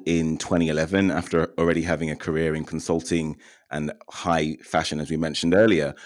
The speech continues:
What was it that first attracted you to the world of financial services? Because traditionally, it's a, a, it's an industry that is very male-dominated,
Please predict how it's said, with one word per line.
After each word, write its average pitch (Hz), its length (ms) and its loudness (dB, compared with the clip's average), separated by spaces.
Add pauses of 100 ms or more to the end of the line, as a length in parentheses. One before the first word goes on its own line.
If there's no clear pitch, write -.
(300)
What 131 220 4
was 131 200 2
it 123 80 -4
that 110 160 0
first 101 440 0
attracted 85 500 -2
you 78 100 -2
to 78 140 -8
the 76 80 0
world 76 240 -2
of 73 80 -6
financial 76 420 -6
services? 73 640 -6
Because 87 580 -2 (300)
traditionally, 95 800 2
it's - 300 -8
a, 76 200 -2
a, 73 120 -6 (180)
it's - 160 -10
an 85 140 0
industry 80 500 0
that 73 160 -6
is 71 140 -6
very 76 280 -4
male-dominated, 90 1120 2